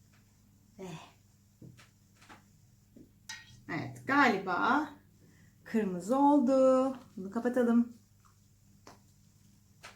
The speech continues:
Evet, şimdi sıra neye geldi?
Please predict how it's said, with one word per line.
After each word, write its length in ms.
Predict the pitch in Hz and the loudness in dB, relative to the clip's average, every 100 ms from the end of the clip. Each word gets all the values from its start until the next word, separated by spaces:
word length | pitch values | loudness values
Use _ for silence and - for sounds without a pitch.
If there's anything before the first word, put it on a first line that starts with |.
| - - - - - _ _ - | -20 -20 -20 -20 -20 _ _ -16
Evet, 680 | 240 226 226 233 254 - - | -12 -10 -10 -10 -10 -12 -14
şimdi 340 | - - 202 196 | -14 -12 -10 -12
sıra 280 | - 190 190 | -12 -12 -10
neye 340 | 190 185 185 | -10 -10 -8
geldi? 840 | - - - - 214 214 233 247 | -8 -8 -10 -14 -10 -6 -4 -6